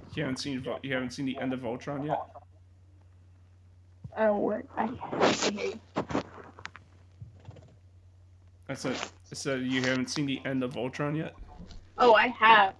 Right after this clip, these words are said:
Speaker 2: I was, I was, like, mixed feelings about that ending.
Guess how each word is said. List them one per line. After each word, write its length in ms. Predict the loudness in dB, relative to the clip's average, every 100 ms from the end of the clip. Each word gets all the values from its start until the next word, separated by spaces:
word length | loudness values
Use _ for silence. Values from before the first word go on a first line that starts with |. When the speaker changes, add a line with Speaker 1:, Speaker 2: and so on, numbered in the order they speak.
| -10
Speaker 2:
I 140 | 4 6
was, 200 | 8 6
I 180 | 6 8
was, 140 | 10 8
like, 340 | 6 4 0 -20 -20 -16 -4
mixed 320 | -2 -2 0
feelings 380 | 2 2 0 -2
about 240 | -4 -6 -4
that 180 | -6
ending. 420 | -6 -6 -6 -6